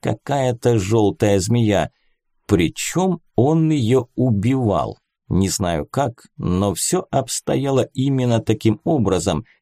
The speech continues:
Меня не обманешь, я уже научился чувствовать смерть достаточно хорошо. Вдобавок,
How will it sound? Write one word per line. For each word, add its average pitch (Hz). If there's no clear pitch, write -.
Меня 156
не 180
обманешь, 139
я 78
уже 147
научился 117
чувствовать 107
смерть 117
достаточно 95
хорошо. 101
Вдобавок, 95